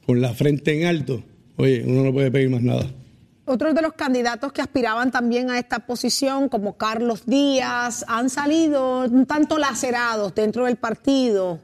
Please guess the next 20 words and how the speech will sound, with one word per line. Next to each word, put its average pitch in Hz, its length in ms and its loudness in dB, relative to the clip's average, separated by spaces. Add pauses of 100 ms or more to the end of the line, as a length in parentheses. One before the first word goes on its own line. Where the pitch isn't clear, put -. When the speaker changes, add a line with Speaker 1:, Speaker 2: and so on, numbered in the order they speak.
(120)
Speaker 2:
eh, 202 320 0
a 208 120 -6
raíz 214 320 0
de 226 200 2
esta, 233 480 -4
precisamente 220 520 2
esta 226 220 -2
<clears throat> - 20 -2
elección. 277 500 -2
Ellos 226 180 0
en-, 233 200 -4
él 202 180 0
entiende 233 440 0
específicamente 226 840 -4
que 214 240 -4
ha 208 140 -10
deja-, 240 260 -6
ha 220 40 -12
creado 254 280 -2
suspicacia 254 880 -2